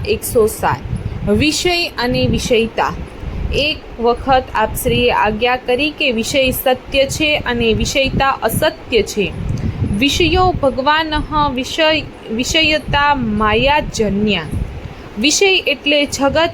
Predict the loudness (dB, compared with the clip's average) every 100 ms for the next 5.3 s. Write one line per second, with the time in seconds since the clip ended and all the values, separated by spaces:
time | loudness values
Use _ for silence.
0 | 0 0 2 2 2 2 0 2 2 0
1 | -2 -2 -4 0 2 0 -2 -4 -2 -2
2 | -2 0 0 -2 -6 -8 -10 -10 -8 -8
3 | -4 0 0 0 0 0 0 0 0 0
4 | 2 2 2 2 2 2 2 4 2 0
5 | 0 2